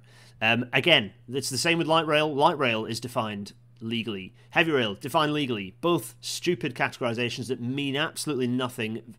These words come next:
valuable or useful whatsoever. Um, uh, including probably for their legal application as well, uh, as is the case if you look at the, the way that, um, uh, trams are regulated in the U K. They're not regulated well, hence why we had, uh, the derailment at the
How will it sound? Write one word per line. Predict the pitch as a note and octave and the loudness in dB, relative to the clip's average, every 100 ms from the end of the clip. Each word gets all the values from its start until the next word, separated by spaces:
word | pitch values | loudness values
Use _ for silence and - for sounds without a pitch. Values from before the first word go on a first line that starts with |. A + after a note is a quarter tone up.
| A2+ | -10
valuable | A2 A#2 A#2 A#2 A2+ | -2 0 0 -2 -4
or | |
useful | A2 A2+ - A#2+ | -2 -6 -6 -8
whatsoever. | G#2 A2 - A2 G#2+ F2 - - - - - - | -6 -8 -8 -8 -10 -12 -18 -20 -20 -20 -14 -2
Um, | G#2 G#3 G#3 G3+ - - - - | 0 0 -2 -8 -12 -20 -14 -8
uh, | G2+ | 0
including | D#3 D3+ - A#3+ G#3+ C#3+ | 0 2 4 4 4 2
probably | - B3 D3 A2+ | 2 2 4 0
for | G#2+ | 2
their | B2+ | 0
legal | B2 C#3+ A#2+ | 2 0 -2
application | G2+ A2 G#2 G#2+ - A#2+ | -6 -10 -8 -8 -6 -6
as | G#2 | -2
well, | A#2 G2+ G2 | -2 -2 -8
uh, | G#2+ A2 | -8 -6
as | C#3 C#3+ B2+ | 0 2 2
is | A#2 | -4
the | |
case | B2 C3 A#2+ | -2 0 -2
if | A#2 | -4
you | C3 | -6
look | B2+ B2+ | -4 -2
at | B2 A2+ - | -4 -4 -6
the, | A#2 | -6
the | A2+ | -4
way | A#2 B2 | -2 0
that, | A2+ A#2 - | 0 -6 -4
um, | A#2 A2+ A2+ - - - - - | -4 -2 -4 -10 -20 -20 -18 -4
uh, | A2 A2 A2+ | 0 2 0
trams | - C3+ C3 B2 | 2 4 4 2
are | A#2+ | 2
regulated | B2+ B2+ A2 A2+ - | 0 2 0 -2 -4
in | A2+ | -6
the | A2 | -2
U | D3+ | -2
K. | D3+ E3+ E3+ - | 2 4 4 0
They're | B2 | -2
not | C#3+ C#3+ | 0 2
regulated | C3 A#2+ B2 B2 B2 G2+ | 2 2 2 2 0 -4
well, | A#2+ G#2 F2+ - - - | -2 -4 -8 -14 -20 -20
hence | - B2 A#2 | -6 -4 -2
why | B2+ A#2 | -2 -2
we | G#2+ G#2+ | -2 -4
had, | A2 G#2+ G#2 - - | -4 -4 -6 -12 -10
uh, | G#2 G#2 | -6 -6
the | G#2 | -6
derailment | A2+ B2+ A#2 A2+ | -4 -2 0 -2
at | G2+ | -6
the | A2 | -12